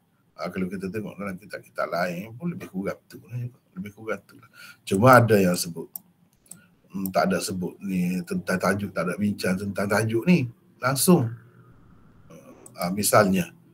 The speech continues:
ha, ini. Ha, ha, ni syarah Abu Daud ini. Ha, tak ada apa pun. Tak ada bincang pun. Kosong. Ha, padahal banyak jilid juga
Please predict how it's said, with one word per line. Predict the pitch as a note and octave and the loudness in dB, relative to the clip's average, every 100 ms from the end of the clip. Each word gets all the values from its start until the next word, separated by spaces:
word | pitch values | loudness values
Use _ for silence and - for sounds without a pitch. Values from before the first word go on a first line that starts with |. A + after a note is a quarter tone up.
| _ | _
ha, | - E2+ G2 | -6 -2 0
ini. | G2 F2 - - - _ _ _ _ _ _ _ _ _ _ _ _ _ _ _ _ - - _ _ _ - E2+ | 0 -2 -6 -20 -20 _ _ _ _ _ _ _ _ _ _ _ _ _ _ _ _ -16 -16 _ _ _ -12 -4
Ha, | F2 F2+ F2+ F2+ F2 F2 E2+ D#2+ F2 - _ _ _ _ _ _ _ | -2 -2 -2 -2 -2 -2 -4 -6 -10 -16 _ _ _ _ _ _ _
ha, | - D#2 | -10 -6
ni | F2+ F2+ | -4 0
syarah | - G2+ - | 0 2 0
Abu | F#2 | -2
Daud | F#2+ F2+ E2+ - | 0 0 -2 -10
ini. | - _ - | -20 _ -8
Ha, | A2+ | -4
tak | D3 | 0
ada | - | -2
apa | A#2 A#2+ | -2 -6
pun. | A2+ E3+ - - _ _ _ A#2 | -6 -6 -12 -18 _ _ _ -6
Tak | |
ada | A2 | -6
bincang | A2+ A2+ - - | -4 -6 -8 -12
pun. | G#2+ - _ _ _ _ _ _ _ _ _ - | -16 -20 _ _ _ _ _ _ _ _ _ -6
Kosong. | A2+ - G#2 - B2 _ _ _ _ _ _ _ _ _ _ _ | -4 -4 -6 -10 -16 _ _ _ _ _ _ _ _ _ _ _
Ha, | C#2+ | -14
padahal | D2+ - - B2+ D#3 C#3+ - F#2 | -10 -10 -8 -8 -6 -6 -4 -2
banyak | F#2+ G2+ F2+ | -2 -2 -2
jilid | G2 E2+ F2 - | -2 -2 -4 -12
juga | - | -10